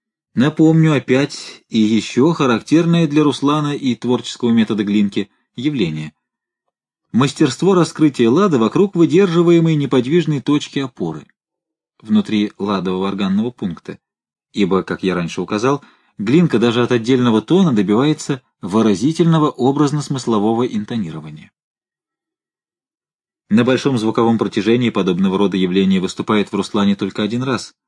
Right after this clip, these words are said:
Знаменитый канон оцепенения в первом акте с выдержанной октавой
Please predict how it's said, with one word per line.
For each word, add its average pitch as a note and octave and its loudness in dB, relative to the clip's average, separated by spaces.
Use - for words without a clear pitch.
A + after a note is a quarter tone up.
Знаменитый C3+ 0
канон C3+ -2
оцепенения A#2+ -2
в - -20
первом A2 0
акте E3 -2
с - -12
выдержанной C3 2
октавой A2+ -2